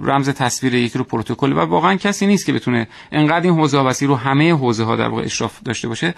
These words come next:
ولی همونطور که عرض کردم رمز تصویر خب یه وقت هست که شما اصلاً یه تصویر رو به عنوان یه داده بهش نگاه می‌کنید، اینو رمز می‌کنید، ارسال می‌کنید، دریافت می‌کنید.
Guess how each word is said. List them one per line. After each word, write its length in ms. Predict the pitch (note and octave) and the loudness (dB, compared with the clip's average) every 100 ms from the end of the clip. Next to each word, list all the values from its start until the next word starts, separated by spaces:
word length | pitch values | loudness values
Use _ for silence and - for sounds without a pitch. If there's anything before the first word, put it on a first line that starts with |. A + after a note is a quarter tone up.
| - - | -10 -6
ولی 100 | F#3+ | 0
همونطور 220 | G#3+ F#3+ F3+ | 2 2 2
که 100 | E3 | 0
عرض 140 | D#3 | 0
کردم 180 | E3+ D#3 | 0 2
رمز 180 | D3+ D3 | 2 0
تصویر 380 | D#3 D3+ G#3 | -2 -4 -4
خب 140 | - F#3 | -2 0
یه 80 | G3 | 2
وقت 100 | G3 | 0
هست 140 | - | -4
که 60 | F3 | -2
شما 160 | F3 | 0
اصلاً 180 | E3+ F3+ | 0 0
یه 80 | F3+ | 0
تصویر 340 | E3+ D3+ F3+ | 0 0 0
رو 60 | E3+ | 2
به 60 | D3 | 2
عنوان 160 | D#3+ | 4
یه 120 | E3+ | 4
داده 240 | D3+ C#3 E3 | 4 2 2
بهش 180 | F3+ E3+ | 0 0
نگاه 160 | D#3+ | 0
می‌کنید، 260 | D#3 D#3 D3+ | 0 0 0
اینو 180 | D#3+ D3+ | 0 0
رمز 300 | D3 D#3+ D3 | 0 0 -2
می‌کنید، 240 | D3+ D3 | -2 0
ارسال 280 | B2+ D3 C#3+ | 0 0 0
می‌کنید، 220 | C#3 C3+ | 0 -2
دریافت 320 | - C#3+ C#3+ | -2 -2 -2
می‌کنید. 280 | C#3+ C#3+ | -2 -2